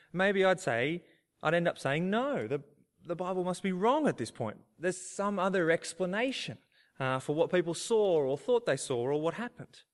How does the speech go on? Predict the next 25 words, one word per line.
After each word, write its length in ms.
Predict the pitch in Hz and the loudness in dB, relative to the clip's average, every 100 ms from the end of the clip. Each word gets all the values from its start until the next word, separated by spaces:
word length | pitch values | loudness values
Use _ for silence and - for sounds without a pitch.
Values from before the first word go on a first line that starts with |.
| _ _ _ _ _ _ _ _ _ 202 | _ _ _ _ _ _ _ _ _ -8
On 140 | 190 165 | -2 2
the 80 | 170 | 2
other 180 | 202 | 2
hand, 260 | 160 156 143 | 0 -2 -2
if, 140 | 143 - _ _ _ _ | -4 -6 _ _ _ _
if 220 | - 151 - 151 | -8 -8 -10 -4
God, 540 | 180 220 120 101 151 _ _ _ _ _ | -2 0 0 -2 -8 _ _ _ _ _
God's 240 | 143 135 | -2 0
word 360 | 127 175 175 160 | 0 4 4 4
in 100 | 147 | 0
the 100 | 120 | -4
Bible 580 | 110 170 226 214 120 110 | -6 -8 -4 -4 -2 -4
is 80 | |
gonna 200 | 110 123 | -4 -4
be 180 | 117 120 | -2 -2
the 160 | 117 113 | -2 0
ultimate 480 | 113 117 123 117 - _ _ _ | -2 -4 -8 -10 -12 _ _ _
source 320 | - 127 113 | -6 -4 -4
of 80 | 113 | -6
authority, 480 | 110 - 101 101 117 | -6 -4 -4 -2 0
the 140 | 120 | -2
controlling 800 | - 123 117 156 156 160 135 113 | -2 -8 -4 0 2 0 -2 -4
source 320 | - 117 110 | -8 -8 -8
of 60 | 113 | -8
authority, 580 | 104 - 90 87 90 | -10 -10 -10 -10 -12